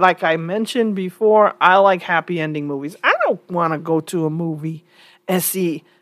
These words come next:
everybody dies the end. <laughs> That, that's not a happy movie for me. That's not why I go to a movie. And in fact, I wanna go and come out feeling satisfied. Okay? So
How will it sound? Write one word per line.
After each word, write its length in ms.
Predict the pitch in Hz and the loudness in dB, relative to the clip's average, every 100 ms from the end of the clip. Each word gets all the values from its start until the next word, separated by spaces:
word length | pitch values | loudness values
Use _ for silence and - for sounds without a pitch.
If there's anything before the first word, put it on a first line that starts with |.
| - | -2
everybody 440 | 202 214 190 185 170 | 2 2 4 4 4
dies 460 | 175 165 160 147 | 4 4 4 0
the 220 | 151 151 135 | -10 -10 -10
end. 180 | 101 _ _ | -14 _ _
<laughs> 200 | _ - | _ 2
That, 340 | 294 269 - - | 2 2 -4 -4
that's 460 | 240 - 302 285 | -2 0 -2 -4
not 280 | 262 294 302 | -2 2 4
a 60 | 214 | 4
happy 440 | 233 320 - 214 | 4 0 -2 -12
movie 440 | 202 277 285 214 185 | -6 -4 -4 -6 -12
for 200 | 180 175 | -12 -14
me. 100 | 160 _ _ | -14 _ _
That's 200 | - 440 | 2 4
not 160 | 427 359 | 4 4
why 160 | 339 | 2
I 160 | 339 330 | 2 0
go 240 | 262 285 | 4 2
to 240 | 370 233 190 | 2 -6 -6
a 40 | |
movie. 380 | 160 156 135 - _ _ | -6 -10 -12 -20 _ _
And 120 | 320 381 | -4 -2
in 120 | 349 | -4
fact, 460 | - 381 359 320 _ _ _ - | -2 -2 -2 -8 _ _ _ -2
I 180 | 285 392 | 4 4
wanna 300 | 349 339 294 | 6 4 2
go 600 | 226 240 240 247 240 220 - | 4 6 6 6 6 4 -2
and 160 | 190 190 | -8 -6
come 280 | 202 240 | -2 0
out 200 | 240 196 | 2 0
feeling 400 | - 214 196 180 | -4 -8 -6 -8
satisfied. 1160 | 160 - 151 156 139 135 - 135 131 104 71 _ _ - | -10 -8 -6 -4 -6 -8 -14 -8 -6 -6 -8 _ _ -12
Okay? 280 | 165 220 208 - _ | -4 0 0 -2 _
So 460 | - 277 262 240 | -2 4 6 4